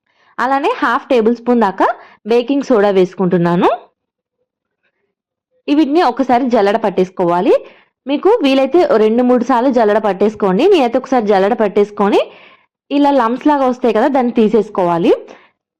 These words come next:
ఇలా పిండిని అయితే స్పాచులాతోనే ఒక్కసారి కలిపేసుకుంటున్నాను. లేదు అంటే వీలైతే రెండు మూడు సార్లు అయితే జల్లెడ పట్టేసుకోండి. దీన్ని అయితే నేను సైడ్కి పెట్టేసుకుంటున్నాను.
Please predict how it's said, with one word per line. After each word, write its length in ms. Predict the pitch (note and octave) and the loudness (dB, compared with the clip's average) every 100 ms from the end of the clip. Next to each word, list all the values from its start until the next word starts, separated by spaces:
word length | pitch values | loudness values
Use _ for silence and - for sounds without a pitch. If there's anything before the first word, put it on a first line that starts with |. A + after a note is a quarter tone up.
| _ _ | _ _
ఇలా 180 | C4+ F4 C#5 - _ _ _ | -2 -2 -2 -10 _ _ _
పిండిని 280 | C#4+ C4+ C4 | -4 -2 0
అయితే 400 | A#3+ C4 C5 D#5+ _ _ _ _ | 0 0 0 -4 _ _ _ _
స్పాచులాతోనే 640 | C4 A3+ A#3 C4 B3+ C4 B3+ | -6 -6 -2 -2 0 -2 -4
ఒక్కసారి 320 | C4+ C#4 C4+ | -4 -4 -2
కలిపేసుకుంటున్నాను. 720 | G#3 F#3+ A#3+ A#3+ A3+ G#3 G3 E4+ | -4 -2 -4 -2 -2 0 2 2
లేదు 240 | C#4+ A3 | 2 2
అంటే 200 | A3 D4 A4+ | 0 0 2
వీలైతే 300 | C4 B3 A#3+ | 2 2 2
రెండు 200 | C#4+ A3 | 0 2
మూడు 180 | A3 G#3+ | 2 0
సార్లు 200 | A3+ G3 | 0 0
అయితే 120 | G3 A#3+ | 0 0
జల్లెడ 200 | G3 F#3 | 0 0
పట్టేసుకోండి. 640 | F#3+ F3+ F3+ - F3 G#3 C#5+ - - - - | -2 -2 -4 -4 -6 -2 -4 -6 -20 -12 -6
దీన్ని 200 | C4+ A#3+ | -2 -2
అయితే 140 | A3 | 0
నేను 180 | C4 D4 | -2 -2
సైడ్కి 420 | - G#3 F#3 G3 | -2 0 0 0
పెట్టేసుకుంటున్నాను. 840 | F#3+ F#3 F3+ - F3+ F3+ E3 E3 | 0 0 -2 -4 -4 0 0 0